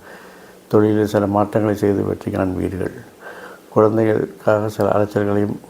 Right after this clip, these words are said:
தியாகங்களையும் கால விரயங்களையும் செய்ய நேரிடும். அரசு விஷயங்கள், அரசு இனங்களில் முயற்சி செய்தால் மட்டுமே வெற்றி கிடைக்கும் என்பதை நினைவில் கொள்ள வேண்டும். வாழ்க்கை துணையை பொறுத்தவரையில் உங்களுக்கு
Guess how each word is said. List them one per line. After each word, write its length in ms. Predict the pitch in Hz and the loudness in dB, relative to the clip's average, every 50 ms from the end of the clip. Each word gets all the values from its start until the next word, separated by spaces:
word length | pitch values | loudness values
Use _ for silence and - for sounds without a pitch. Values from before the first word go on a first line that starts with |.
| - - - | -18 -4 0
தியாகங்களையும் 760 | 110 104 101 101 - 107 107 98 101 101 101 101 107 - - - 123 113 - | 2 2 2 2 0 -2 -2 -2 -2 -2 -2 -2 -2 -4 -6 -10 -14 -8 -2
கால 360 | - 110 107 107 107 104 101 | 2 2 4 4 2 2 2
விரயங்களையும் 520 | 101 101 104 101 101 101 101 98 98 92 - | 0 0 -2 -2 -2 -4 -4 -4 -4 -6 -6
செய்ய 200 | - 98 98 95 | -6 -4 -4 -4
நேரிடும். 500 | 92 92 92 92 90 92 92 98 95 - - - - - - - - - - - - | -4 -4 -6 -6 -6 -6 -6 -6 -8 -8 -12 -20 -20 -20 -20 -20 -20 -20 -20 -6 0
அரசு 340 | - 107 107 107 107 - 113 | 2 4 4 4 2 0 0
விஷயங்கள், 500 | 110 104 - - 107 107 107 117 113 - | 0 0 -2 -2 -2 -2 0 -2 -2 -2
அரசு 360 | - 110 107 107 - - 110 | 0 0 -2 -2 -2 -2 -4
இனங்களில் 380 | 107 104 104 101 104 107 107 107 | -2 -2 0 0 0 0 0 0
முயற்சி 380 | 101 107 107 107 107 - 117 | 0 0 0 0 0 0 0
செய்தால் 320 | 107 110 110 107 107 104 101 | 0 2 2 4 2 2 0
மட்டுமே 380 | 98 98 98 101 95 101 113 | -2 -4 -4 -4 -4 -2 -2
வெற்றி 320 | 113 101 95 90 - 107 101 | -2 -2 -4 -4 -2 -2 0
கிடைக்கும் 380 | 104 101 101 98 - 104 101 | 2 2 0 0 -2 -2 -2
என்பதை 400 | 101 98 98 98 98 101 117 139 - - - - - - - - - - - - - | -2 -2 -2 -2 -2 -2 -4 -4 -6 -8 -18 -18 -18 -18 -20 -20 -20 -20 -20 -10 -2
நினைவில் 400 | - 107 107 110 107 110 110 104 | 0 2 4 4 4 4 2 2
கொள்ள 280 | 104 95 95 95 92 92 | 2 2 2 2 2 0
வேண்டும். 360 | 92 92 92 90 92 - - - - - - - - - - - - - - | 0 -2 -2 -4 -6 -8 -10 -12 -18 -20 -20 -20 -20 -20 -20 -20 -20 -8 -2
வாழ்க்கை 360 | - 104 107 101 - 117 110 | 0 0 2 2 2 0 0
துணையை 320 | - - 107 107 107 107 104 | 2 0 0 0 2 0 0
பொறுத்தவரையில் 840 | 104 - - 104 101 101 - 107 104 104 101 104 107 107 113 - - - - - - - - - - - - - - | -2 -2 -4 -4 -4 -2 0 0 0 2 0 0 -2 -2 -4 -4 -6 -10 -16 -20 -20 -20 -20 -20 -20 -20 -20 -10 -4
உங்களுக்கு 720 | - 117 110 110 107 104 101 98 101 - - 101 98 - | -2 0 2 4 4 4 2 2 -2 -4 -4 -4 -4 -6